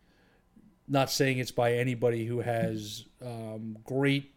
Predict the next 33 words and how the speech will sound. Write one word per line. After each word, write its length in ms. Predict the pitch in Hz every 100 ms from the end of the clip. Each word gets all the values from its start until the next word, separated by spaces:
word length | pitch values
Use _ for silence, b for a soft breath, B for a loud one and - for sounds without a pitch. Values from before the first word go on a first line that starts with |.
| _ -
knowledge 520 | 131 139 135 131 120
of 100 | 113
the 80 | 120
situation, 760 | 139 - 214 294 262 170 160
but 140 | 175
people 320 | 190 202 190 190
ask, 380 | 202 156 - - b b b
"Can 220 | 196 196
you 140 | 185
build 380 | 165 147 170 156
a 60 | 143
team 400 | - 170 160 147
around 420 | 127 135 127 120
that 300 | 123 143 123
backcourt 560 | 135 131 - - 131 117
first 540 | - 143 131 113 -
and 140 | 113 110
go 100 | 120
a 160 | 117
long 480 | 113 117 113 107 107
way?" 340 | 113 104 107 117
So, 400 | - 123 117 113 b b b b
you 80 | 139
know, 260 | 131 120 117 b b b - - - -
what 320 | 139 131 185
do 60 | 214
you 200 | 175 185
like 380 | 165 147 143 143
about 380 | 113 127 123 113
that 260 | 123 123
Lillard 600 | 117 127 135 135 127 117
C 340 | - - 143 135
J 600 | 117 120 117 113 110